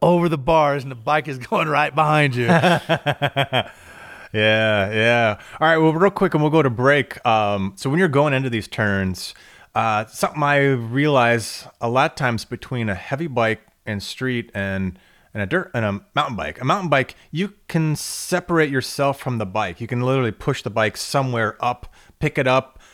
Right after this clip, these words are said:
Speaker 2: you know, move it, uh, quite dramatically 'cause it weighs nothing relative to you. But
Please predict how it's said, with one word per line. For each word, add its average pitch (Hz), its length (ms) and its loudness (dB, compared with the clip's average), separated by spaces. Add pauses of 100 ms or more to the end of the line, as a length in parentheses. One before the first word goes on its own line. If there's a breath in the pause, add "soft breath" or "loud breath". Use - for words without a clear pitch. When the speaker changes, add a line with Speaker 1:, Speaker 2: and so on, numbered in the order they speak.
(160 soft breath)
Speaker 2:
you 139 60 2
know, 123 140 6
move 156 340 6
it, 120 180 0 (440 soft breath)
uh, 120 300 2 (140)
quite 185 280 -2
dramatically 113 600 0
'cause 107 140 -12
it 127 80 -8
weighs 135 280 -2
nothing 107 400 -2
relative 95 380 -4
to 107 60 -12
you. 110 140 -6
But 104 200 -8